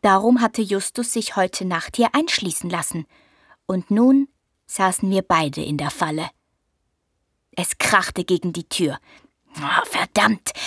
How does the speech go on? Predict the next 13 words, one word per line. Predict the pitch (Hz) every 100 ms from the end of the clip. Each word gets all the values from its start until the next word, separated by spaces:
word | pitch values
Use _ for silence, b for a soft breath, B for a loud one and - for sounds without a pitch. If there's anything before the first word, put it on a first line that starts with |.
| B
der | 190 196 190
Raum | 277 254
hat | 240
keine | 233 226
Fenster. | - 285 320 - 175 - B B B
Hier | 196 185
kommen | - 214 202
wir | 196
nicht | 190 185 185
raus.“ | 185 190 - - _ _ _ _ _ _ _ -
„Doch“, | 247 453 - - - -
triumphierte | - 226 208 - 214 226
ich, | 220 -